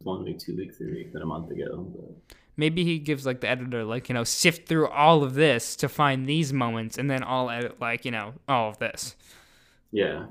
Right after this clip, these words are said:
Speaker 1: probably.
Speaker 2: And, and if you actually look at it, I looked, when he first announced he has an editor, he, I, like, looked at the editor's videos and they're, like, the dead, like, same style with, like, subtitles and stuff, and it's funny.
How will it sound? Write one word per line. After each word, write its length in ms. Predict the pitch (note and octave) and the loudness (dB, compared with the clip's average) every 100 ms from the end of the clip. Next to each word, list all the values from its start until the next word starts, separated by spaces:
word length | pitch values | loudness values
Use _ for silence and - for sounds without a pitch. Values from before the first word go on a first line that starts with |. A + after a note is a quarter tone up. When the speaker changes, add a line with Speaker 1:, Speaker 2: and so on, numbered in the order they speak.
| - | -2
Speaker 1:
probably. 500 | G#2 F2 - - - - - _ _ - | 0 0 -6 -10 -14 -18 -20 _ _ -2
Speaker 2:
And, 100 | E3 | 2
and 200 | D#3 D#3+ | 6 6
if 160 | D#3 F3+ | 4 4
you 60 | |
actually 280 | G3+ F#3+ A3 | 4 4 0
look 180 | E3 D#3+ | 0 2
at 60 | D3+ | 0
it, 280 | - C#3+ - | 0 -4 0
I 80 | D3 | 0
looked, 240 | F3 - | 0 -2
when 120 | F3+ | 0
he 60 | F3 | 0
first 300 | - A3 A3 | 4 4 4
announced 340 | D#3+ C#3+ D3 | 2 2 2
he 60 | D3+ | -2
has 120 | C3+ | -2
an 60 | - | -2
editor, 300 | B2+ A#2 A2 | -4 -2 -4
he, 260 | A2+ C3 - - - | -4 -8 -10 -8 0
I, 60 | |
like, 200 | C3+ C#3+ | 0 2
looked 220 | C3+ C3+ E3 | 0 0 0
at 80 | |
the 120 | C#3+ - | -2 -4
editor's 300 | C3+ B2+ A#2+ | -6 -8 -8
videos 320 | A#2+ B2 C3+ | -6 -4 -4
and 100 | C3 | -2
they're, 100 | A#2+ | 0
like, 220 | A2+ G#2+ _ _ _ _ _ _ - | -2 -4 _ _ _ _ _ _ 2
the 180 | D3+ | 2
dead, 500 | C#3 C3 C3+ A#2+ B2 | 2 6 6 6 2
like, 240 | C#3 C3 - | 0 0 0
same 440 | - - C3 C3 | -6 2 2 2
style 380 | B2 B2+ G#2+ G#2 | 0 2 2 2
with, 160 | A#2 A2 | -2 -2
like, 200 | A2+ - | -4 -4
subtitles 580 | - A#2+ A#2+ G#2 G#2+ | -4 -4 -2 -6 -6
and 120 | A2 A2 | -12 -10
stuff, 260 | - - | -10 -10
and 80 | - | -12
it's 120 | - | -14
funny. 300 | - - - | -12 -12 -12